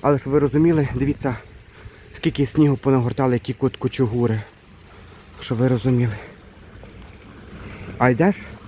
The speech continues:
Ну, це, рахуйте, ще машини порозбивали дороги. Бо отут така от каша.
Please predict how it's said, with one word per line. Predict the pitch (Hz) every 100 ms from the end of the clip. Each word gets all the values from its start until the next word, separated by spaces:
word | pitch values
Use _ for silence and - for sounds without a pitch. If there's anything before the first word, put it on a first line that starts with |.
| - - - - -
Ну, | 208 180
це, | - 170 160 - - - - - - - - 151
рахуйте, | 151 185 -
ще | - 160
машини | 147 - 180 156
порозбивали | 143 143 139 123 - - - - - - - - 131 131 131 123 117 110 - -
дороги. | 117 123 135 113 113 - - - - - -
Бо | 127 151 135 - - - - - - - - - -
отут | - 123 170
така | 131 123
от | 135 -
каша. | 131 117 - 123